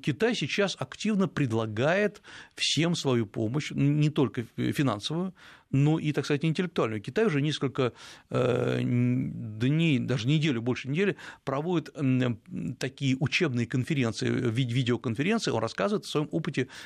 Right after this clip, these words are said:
борьбы с коронавирусом. Пожалуйста, вы можете подключиться, посмотреть, послушать. Э, и мы видим поразительную, например, э, реакцию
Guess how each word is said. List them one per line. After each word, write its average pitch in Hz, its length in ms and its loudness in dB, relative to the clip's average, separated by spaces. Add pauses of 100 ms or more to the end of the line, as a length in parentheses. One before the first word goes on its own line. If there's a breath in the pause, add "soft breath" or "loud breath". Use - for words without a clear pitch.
(180 loud breath)
борьбы 127 320 -2
с - 60 -12
коронавирусом. 110 720 -2
Пожалуйста, 190 300 -2
вы 117 60 0
можете 110 180 -6
подключиться, - 460 -4
посмотреть, 180 480 -4
послушать. - 480 -6 (520 loud breath)
Э, 127 320 2 (200)
и 175 300 0 (180)
мы 170 220 2
видим 208 260 0
поразительную, 196 600 0
например, 165 420 2
э, 131 560 2
реакцию 151 400 -2